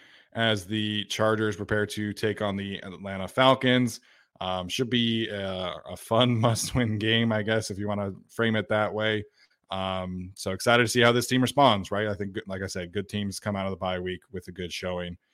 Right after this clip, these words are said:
and we'll see really, uh, what happens to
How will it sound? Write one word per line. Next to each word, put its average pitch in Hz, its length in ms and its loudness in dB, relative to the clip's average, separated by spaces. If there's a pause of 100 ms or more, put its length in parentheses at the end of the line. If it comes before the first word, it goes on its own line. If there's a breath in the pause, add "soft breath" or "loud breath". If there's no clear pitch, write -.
(260)
and 87 140 -6
we'll 85 100 -8
see 92 360 -8
really, 90 280 -6 (120)
uh, 85 360 -2
what 85 200 -6
happens 82 480 -8
to 80 320 -8